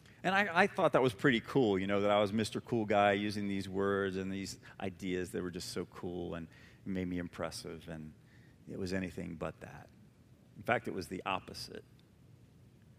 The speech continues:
Because I was damaging my relationship with God. I was damaging my relationship with people. And if I'm really honest, in this group of friends who didn't really know God, I was damaging their opportunity to get to know him.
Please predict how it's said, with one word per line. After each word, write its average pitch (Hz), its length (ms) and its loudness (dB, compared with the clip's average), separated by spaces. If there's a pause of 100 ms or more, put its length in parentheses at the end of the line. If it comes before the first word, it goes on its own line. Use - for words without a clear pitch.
(400)
Because 135 220 6
I 143 80 10
was 139 160 8
damaging 123 560 4
my 110 140 4
relationship 117 760 2
with - 180 -4
God. 120 340 -2 (760)
I - 40 2
was 107 120 2
damaging 110 440 0
my 95 120 -2
relationship 90 640 -4
with - 160 -16
people. 135 400 -6 (640)
And 131 80 4
if 147 80 0
I'm 151 180 6
really 151 300 6
honest, 139 520 0 (720)
in 147 200 8
this 165 240 4
group 165 240 6
of - 80 2
friends 139 480 2
who 131 80 0
didn't 123 280 2
really 135 240 2
know 117 220 2
God, 104 460 2 (180)
I 123 240 4
was 107 160 -2
damaging 101 500 -2
their 104 220 0
opportunity 92 680 -6
to 107 100 -8
get 120 240 0
to 107 80 -8
know 90 220 -6
him. 80 180 -12